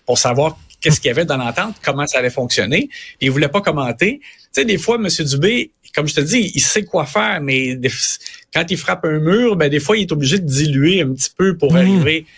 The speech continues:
Speaker 1: à un certain résultat. Tu sais, qu'est-ce qu'on va avoir vraiment de plus des médecins spécialistes en deux mille vingt-quatre qu'on va le découvrir ?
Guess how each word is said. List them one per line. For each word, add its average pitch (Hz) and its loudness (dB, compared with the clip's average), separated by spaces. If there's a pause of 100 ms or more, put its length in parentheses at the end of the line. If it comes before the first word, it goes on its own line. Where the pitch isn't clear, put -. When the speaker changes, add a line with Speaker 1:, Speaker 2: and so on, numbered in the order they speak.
(120)
Speaker 1:
à 117 -2
un 131 -2
certain 139 -2
résultat. 147 -2
Tu 151 -4
sais, - -12
qu'est-ce - -4
qu'on 170 -2
va 156 2
avoir 160 0
vraiment 151 0
de 139 0
plus 226 0
des 156 0
médecins 143 0
spécialistes 151 0
en 165 0
deux 156 0
mille 160 2
vingt-quatre 143 -2
qu'on 143 -6
va 135 2
le 131 -4
découvrir ? 127 -2